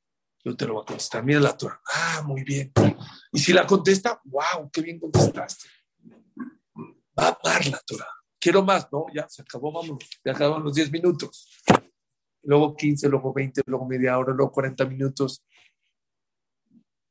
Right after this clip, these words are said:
Y puede ser que un día esté cansado, como nosotros a veces estamos cansados. Y en vez de sentarte con él a estudiar, te vas a sentar a platicar.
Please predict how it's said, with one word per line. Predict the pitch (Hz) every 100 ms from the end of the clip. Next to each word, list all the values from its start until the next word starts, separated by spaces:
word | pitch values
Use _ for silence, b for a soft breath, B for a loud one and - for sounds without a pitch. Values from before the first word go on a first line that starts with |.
| _ _
Y | 151
puede | 143 247
ser | 247 233
que | 254
un | 233
día | 196 220 226 - b _ _ _ _ -
esté | - 196
cansado, | 196 190 - 214 226
como | - 151 139
nosotros | 131 - - -
a | 208
veces | 202
estamos | - 214 202
cansados. | - 170 180 214 220 - - - _ b b b _
Y | 151
en |
vez | 160 220
de | 226
sentarte | 220 - 208 214 214
con | 190 196
él | 196 160 131 _ _ _
a | -
estudiar, | 143 - 151 185 -
te | 185
vas | 185
a | 190
sentar | 185 165 175
a | 190
platicar. | 165 151 - 208 196 202